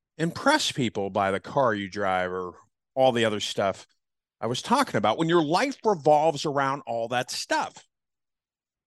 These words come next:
And folks, it's just stuff. And the reality is nobody cares what kind of car you drive, where you live, what kind of clothes you wear, the house you have,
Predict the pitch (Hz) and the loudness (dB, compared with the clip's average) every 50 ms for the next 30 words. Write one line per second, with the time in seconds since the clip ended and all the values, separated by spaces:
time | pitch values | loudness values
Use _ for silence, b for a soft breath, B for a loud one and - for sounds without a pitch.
0 | _ - - 180 175 - - 294 349 294 - - - - 185 190 - - - - | _ -4 -4 -2 -2 0 0 0 0 0 0 -4 -4 -2 -2 -2 -2 -2 -6 -4
1 | - 277 302 - - - - - - - 311 339 - - - - - - - _ | -2 -2 -2 -2 -2 -4 -6 -6 -4 -4 -4 -4 -6 -8 -10 -14 -18 -20 -20 _
2 | _ _ _ _ _ _ _ _ _ _ _ _ B B B B 202 208 208 208 | _ _ _ _ _ _ _ _ _ _ _ _ B B B B 2 4 4 6
3 | 240 254 277 294 330 339 277 202 190 185 180 - 180 175 208 269 294 - 311 269 | 6 4 4 4 2 2 2 4 4 2 2 0 -2 -2 -2 -2 -2 -4 -4 -4
4 | 262 214 - - - - - 214 240 262 285 269 233 165 131 147 175 202 196 - | -4 -6 -6 -10 -14 -10 -8 -8 -6 -4 -2 0 0 0 0 0 -2 -4 -6 -8
5 | - - _ _ _ _ _ _ _ _ _ _ _ _ _ _ _ _ - 147 | -8 -10 _ _ _ _ _ _ _ _ _ _ _ _ _ _ _ _ -2 -2
6 | 202 - - - 214 214 214 214 196 - - - - - 226 226 240 269 262 202 | -2 -2 -2 -4 -2 0 0 0 -2 -4 -8 -14 -6 -2 -2 0 0 0 -2 -4
7 | 180 139 107 107 98 - - - - - - 143 160 180 190 196 226 220 208 196 | -4 -6 -4 -4 -4 -4 -4 -4 -6 -6 -4 -2 -2 -2 -2 -2 -4 -4 -4 0
8 | 202 233 220 175 110 95 107 127 - - 180 175 - - - 233 226 240 190 - | 2 4 4 4 4 2 -2 -4 -4 -4 -6 -6 -6 -2 0 0 0 0 0 -2
9 | 160 131 113 107 101 87 85 101 117 127 160 190 214 208 - - - 143 113 107 | -2 -2 -2 -2 -2 -2 -2 0 -2 0 0 0 0 -2 -4 -6 -8 -6 -2 0
10 | 110 98 90 82 71 - - | 2 2 2 0 -2 -6 -12